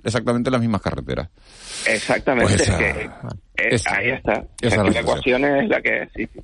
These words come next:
Speaker 1: Jaime Coello, director de la Fundación Teleforo Bravo. Juan Coello, muchísimas gracias por habernos atendido y vamos a ver si, si cunde el ejemplo de esa educación medioambiental, si conseguimos ser todos responsables y si en días festivos como hoy,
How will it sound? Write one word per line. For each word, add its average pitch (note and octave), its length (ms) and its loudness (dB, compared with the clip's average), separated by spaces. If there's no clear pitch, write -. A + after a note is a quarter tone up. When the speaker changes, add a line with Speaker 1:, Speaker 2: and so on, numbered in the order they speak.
Speaker 1:
Jaime D3 260 2
Coello, B2 260 4
director A#2 280 2
de C#3+ 60 0
la D3 80 2
Fundación C#3 300 -2
Teleforo C3 340 2
Bravo. B2+ 260 2
Juan B2+ 180 -2
Coello, G#2+ 260 2
muchísimas A2 380 0
gracias G2+ 260 0
por G2+ 160 0
habernos A2 320 2
atendido A2+ 340 2
y C#3 60 4
vamos B2 200 4
a B2+ 60 4
ver A#2+ 120 2
si, A2 880 4
si A#2 140 -2
cunde A#2+ 260 0
el A#2+ 60 4
ejemplo C3+ 440 0
de A#2+ 120 4
esa A#2 280 0
educación A#2+ 460 0
medioambiental, A#2+ 720 2
si C3 100 -2
conseguimos A#2 400 0
ser A#2+ 140 0
todos B2 240 2
responsables B2 680 0
y A#2+ 60 -2
si G#2 160 -2
en G2 100 0
días A#2+ 220 2
festivos A#2+ 420 0
como A2+ 320 0
hoy, C3 200 0